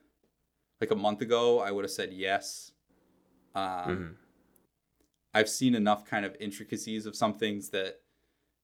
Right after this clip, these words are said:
Speaker 1: it's kind of been a reminder that these people are not veterans, so they don't, they don't necessarily get it in the same way that a veteran would.
Speaker 2: Sure.
Speaker 1: Um, I've had, you know, a few disagreements with, like, the treatment team that I work with just because of how they,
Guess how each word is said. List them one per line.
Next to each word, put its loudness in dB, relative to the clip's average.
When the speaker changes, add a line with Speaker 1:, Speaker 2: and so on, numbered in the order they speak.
Speaker 1:
it's -2
kind 6
of -2
been 2
a 2
reminder -2
that -4
these -10
people -6
are 0
not -8
veterans, -4
so -6
they -2
don't, -2
they 0
don't 2
necessarily -2
get -2
it -4
in -6
the -8
same -6
way -8
that -10
a -16
veteran -4
would. -4
Speaker 2:
Sure. -2
Speaker 1:
Um, -18
I've -2
had, 2
you -8
know, -8
a -8
few -6
disagreements -8
with, -4
like, -6
the -8
treatment -10
team -8
that -6
I 0
work -6
with -12
just -10
because -8
of -14
how -2
they, -6